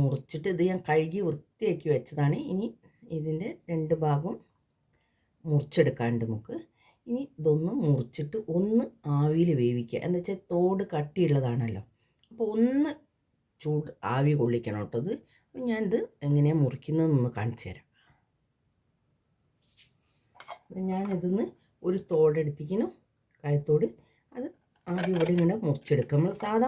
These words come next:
മുറിക്കുന്ന മാതിരി തന്നെ കേട്ടോ. നമ്മൾ കായൊക്കെ നമ്മൾ മുറിച്ചെടുക്കില്ലേ, അതേമാതിരി തന്നെ മുറിച്ചെടുത്തിട്ട് ദേ ഈ രണ്ട് ഭാഗം. അപ്പോൾ ഈ ക-, ഇങ്ങനെ മുറിച്ചെടുത്ത ഭാഗം ഉണ്ടല്ലോ, അതിന് ഇത് നമുക്ക്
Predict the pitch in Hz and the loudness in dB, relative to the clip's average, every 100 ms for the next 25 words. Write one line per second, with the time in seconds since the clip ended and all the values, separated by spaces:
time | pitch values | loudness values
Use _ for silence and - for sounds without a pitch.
0 | 269 185 175 190 185 156 151 147 139 156 | 2 0 0 0 2 2 2 4 2 0
1 | 160 160 190 _ _ _ - 208 233 233 | -4 -4 -6 _ _ _ -6 2 2 4
2 | 233 220 233 233 - 180 175 - 185 175 | 4 4 4 2 -2 -6 -4 -4 -4 0
3 | 131 117 165 170 180 196 117 113 104 127 | 0 -2 -4 0 0 2 0 -2 -6 -8
4 | - _ _ - - 196 165 147 156 147 | -10 _ _ -16 -10 -4 -4 0 2 2
5 | 160 - 381 - _ _ - - 175 147 | -2 -8 -8 -10 _ _ -16 -14 -4 -4
6 | - 185 151 143 147 135 127 180 190 233 | -2 0 2 2 2 0 -2 -4 -2 0
7 | 220 220 220 - - _ _ _ _ _ | 0 -2 -6 -12 -18 _ _ _ _ _
8 | - - 190 208 196 190 - 233 208 - | -20 -14 -10 -6 -4 -4 0 2 2 -2
9 | 170 151 143 123 117 113 _ _ _ - | -2 0 0 0 -4 -8 _ _ _ -10
10 | 220 233 226 233 226 175 | -6 -6 -2 2 2 0